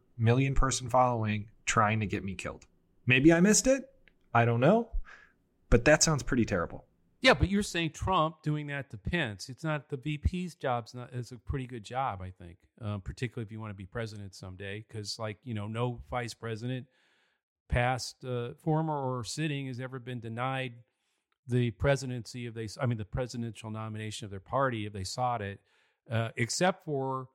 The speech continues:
Speaker 2: possibly, 'cause I still have arguments with other folks about this, but possibly Dan Quayle, who I think kinda, like, thought about it for three weeks and then didn't run. But that's beside the point. So it's actually a pretty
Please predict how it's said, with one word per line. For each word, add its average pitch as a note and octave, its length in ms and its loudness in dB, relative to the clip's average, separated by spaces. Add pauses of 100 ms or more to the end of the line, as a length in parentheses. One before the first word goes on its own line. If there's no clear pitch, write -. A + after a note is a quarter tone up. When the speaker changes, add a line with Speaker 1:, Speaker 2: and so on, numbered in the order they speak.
(520)
Speaker 2:
possibly, C#3 840 -4 (180)
'cause G#2+ 200 -10
I A#2 240 -2
still - 300 -6
have G#2+ 180 -6
arguments G#2 460 -12
with G#2 100 -16
other G2 280 -14 (220)
folks G2+ 280 -4
about G2 240 -12
this, F#2+ 100 -12
but - 180 -8
possibly C3+ 480 0
Dan G#2+ 280 -8
Quayle, G2+ 420 -8 (100)
who G#2+ 240 -4 (120)
I G#2+ 140 -4
think G#2+ 200 -10
kinda, G#2+ 240 -10
like, G#2 200 -10 (120)
thought G#2+ 220 -2
about G2 240 -10
it F#2+ 80 -18
for G#2+ 100 -12
three G2 280 -10
weeks F#2 260 -12
and G2 100 -10
then F#2+ 140 -10
didn't F#2 200 -14
run. G2+ 320 -2 (540)
But B2 140 -2
that's B2+ 180 2
beside C3+ 440 -4
the A#2+ 60 -8
point. A#2+ 220 -12
So E3+ 80 -2
it's D3+ 100 -2
actually F#3 380 -2
a B2+ 60 -4
pretty C3+ 420 -10